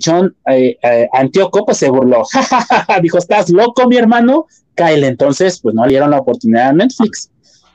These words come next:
Entonces, eh, eh, John Antioco sí era muy conocido, o es muy conocido por ser un hombre de negocios muy competente, era considerado un genio min-, en el, en el área de la, en el ramo minorista,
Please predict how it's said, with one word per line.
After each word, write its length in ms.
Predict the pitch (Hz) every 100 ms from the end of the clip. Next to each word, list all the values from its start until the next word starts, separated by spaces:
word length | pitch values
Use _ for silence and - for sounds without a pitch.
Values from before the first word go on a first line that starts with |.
| _ _ _ _
Entonces, 540 | 135 135 156 190 175 - _ _ 117
eh, 220 | 120 127 123 127
eh, 40 | 127
John 120 | 185
Antioco 300 | 240 233 226
sí 320 | - 196 175 _
era 200 | 160 185
muy 140 | 190
conocido, 500 | 196 190 139 156 175 175
o 160 | 131
es 100 | 156
muy 80 | 214
conocido 380 | 214 165 135 170
por 100 | 143
ser 100 | 156
un 80 | 151
hombre 160 | 151 151
de 60 |
negocios 400 | 117 117 123 143
muy 160 | 139 180
competente, 720 | 214 175 - - 127 127 185
era 240 | - 143 165
considerado 420 | 156 135 131 135
un 80 | 160
genio 240 | - 160 151
min-, 140 | 131
en 120 | 131 131
el, 180 | 123 123
en 120 | 135
el 80 | 131
área 160 | 143
de 100 | 160
la, 440 | 127 120 117 113 113
en 140 | 120
el 100 | 127
ramo 240 | 135 170 185
minorista, 580 | 143 123 127 - 240